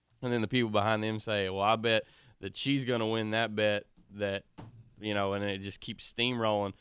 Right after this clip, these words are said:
And it's like a, it's like having a, a, a, a whip almost, and the fact that the farther away you get from the actual thing, you know, when you just do that, well, by the time you get to the very end of that whip, it's like a big whack,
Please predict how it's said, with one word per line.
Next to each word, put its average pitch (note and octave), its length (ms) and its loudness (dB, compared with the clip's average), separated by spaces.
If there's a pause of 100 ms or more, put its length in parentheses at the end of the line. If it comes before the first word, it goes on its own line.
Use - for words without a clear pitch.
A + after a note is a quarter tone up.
(380)
And A2 100 4
it's A2+ 160 0
like B2+ 240 2
a, G2+ 220 2 (600)
it's G#2 160 -6
like C3 240 2
having A2+ 400 2
a, F#2 240 -4
a, F#2 320 -4
a, F#2 100 -8 (420)
a F#2+ 140 -10
whip A#2 480 -2 (240)
almost, G2 580 -2
and G2 160 -6
the F#2+ 80 -6
fact A2+ 360 2
that G2 220 0 (580)
the G#2 120 -4
farther B2+ 500 4
away A#2 240 6
you A#2 180 0
get A#2 260 -2
from A2 220 -4
the A2 120 4
actual A2+ 440 4
thing, A2 600 2 (220)
you G2+ 80 -6
know, G2 160 0
when G2 380 -2
you G2 160 -10
just G#2+ 180 -8
do A#2 180 2
that, A#2+ 320 6
well, F#2+ 140 -6
by G#2 180 4
the G#2 60 2
time B2 280 0
you A2+ 100 0
get A2+ 220 -2
to G#2+ 80 -6
the F#2+ 60 -8
very A2 280 4
end B2+ 100 2
of A2 60 2
that G2 160 0
whip, A#2 240 0
it's G#2+ 180 -8
like G#2 180 -2
a G2+ 60 -10
big G2+ 360 -2
whack, - 360 -2